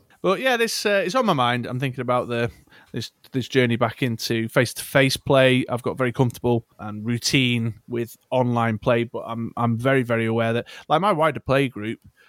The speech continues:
of the, you know, the fluctuating numbers, sort of between eight and twelve, depending on the time of year and blah, blah, blah, we get playing down at Element Games. I only know of three of us who play online, and only two have been particularly active online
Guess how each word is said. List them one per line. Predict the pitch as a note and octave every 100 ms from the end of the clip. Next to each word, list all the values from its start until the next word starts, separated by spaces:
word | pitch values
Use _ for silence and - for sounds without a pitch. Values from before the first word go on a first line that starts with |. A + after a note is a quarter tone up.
| _ -
of | B2 C3
the, | B2 B2 A#2+ - _ _ _ _ _ _ _
you | -
know, | A2
the | A#2
fluctuating | F#3 C3 C#3+ B2+ B2+ A#2
numbers, | C3 A2+ G#2
sort | - A2+
of | A#2
between | C3+ - B2
eight | C3+ -
and | A2+
twelve, | - B2+ A#2+ A2 A#2+
depending | - - A2 G#2+
on | G#2
the | G#2+
time | A2+ G#2+
of |
year | G#2+ G#2+ G#2+
and |
blah, | G#2 G#2+
blah, | G#2+ A2
blah, | - _ _ B1+ - C2+ - _ -
we | A#2+
get | A#2+ -
playing | C3 B2 A#2 A2
down | G#2+ G#2+
at |
Element | G#2 A2 A2 D#2+
Games. | G#2 G#2+ A2 - - - - - _ _ _ _ _
I | C#3 D#3+
only | D3+ C3+
know | C3 B2 B2
of | A#2
three | - - - E3 F3
of | C3
us | B2
who | C3
play | - B2+
online, | A#2 A#2 B2+ G#2+ G#2+ A2+
and | B2 B2
only | B2+
two | - - D#3+ A#2+
have | A#2
been | B2
particularly | - C3+ - C3+ D#3+
active | D3+ A2+
online | A2 A2+ A2 A2